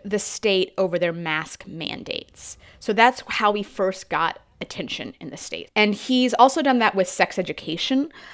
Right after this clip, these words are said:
Um, there's these new sex education mandates that Tom DeVore has basically been teaching parents how to opt out of.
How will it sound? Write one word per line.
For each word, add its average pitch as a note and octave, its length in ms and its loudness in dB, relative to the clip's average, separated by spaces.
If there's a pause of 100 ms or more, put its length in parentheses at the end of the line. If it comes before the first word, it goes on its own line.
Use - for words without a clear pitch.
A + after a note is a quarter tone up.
(140)
Um, F3 320 0
there's F3 280 4
these E3+ 220 -6
new F#3 140 0
sex F3+ 260 -2
education E3+ 720 -4
mandates F3+ 680 0
that D#3 360 -2
Tom F3+ 200 -2
DeVore D#3+ 340 2
has D#3+ 200 -6
basically E3 760 -4
been D#3 380 -2
teaching E3+ 440 -6
parents E3 400 -8
how E3+ 100 -6
to D#3 160 -2
opt - 260 -2
out E3+ 160 2
of. C4 220 0